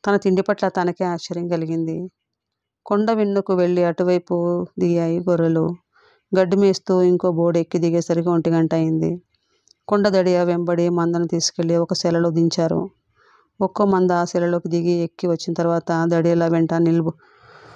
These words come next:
నిల్చోలున్నాయి. గురప్ప వంతు కూడా వచ్చింది.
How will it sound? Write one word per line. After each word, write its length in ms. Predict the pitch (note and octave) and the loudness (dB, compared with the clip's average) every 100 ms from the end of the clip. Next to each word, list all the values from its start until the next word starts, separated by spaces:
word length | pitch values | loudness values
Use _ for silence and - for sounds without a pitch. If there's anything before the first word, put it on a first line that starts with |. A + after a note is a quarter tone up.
| - - F5 - F5 F5 - - - - - - _ _ _ - _ | -20 -20 -20 -20 -20 -20 -16 -12 -10 -10 -14 -20 _ _ _ -20 _
నిల్చోలున్నాయి. 920 | G3+ G3 - F#3+ F#3+ F3+ F3 E3 E3 - _ _ F#3+ | 2 2 2 2 2 2 0 -2 -4 -6 _ _ -2
గురప్ప 300 | F3+ F#3 F#3+ | 0 0 0
వంతు 240 | F3+ F3 | 0 -2
కూడా 200 | F3 F3+ | -2 0
వచ్చింది. 580 | F3+ - F3+ F3 E3+ G3 | -2 -4 -8 -6 -6 -8